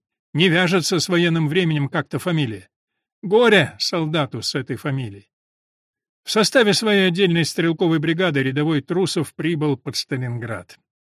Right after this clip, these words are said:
Переправили бойцов через Волгу на правый берег. Вступила бригада в бой.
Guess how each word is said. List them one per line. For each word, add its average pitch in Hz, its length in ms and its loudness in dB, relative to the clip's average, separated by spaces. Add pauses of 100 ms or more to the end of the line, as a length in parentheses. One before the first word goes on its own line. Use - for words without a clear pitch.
(200)
Переправили 185 580 0
бойцов 170 420 0
через 156 280 -2
Волгу 151 260 -2
на 143 120 -2
правый 156 280 -4
берег. 120 460 -6 (440)
Вступила 160 480 0
бригада 151 380 0
в 123 80 -6
бой. 120 340 -2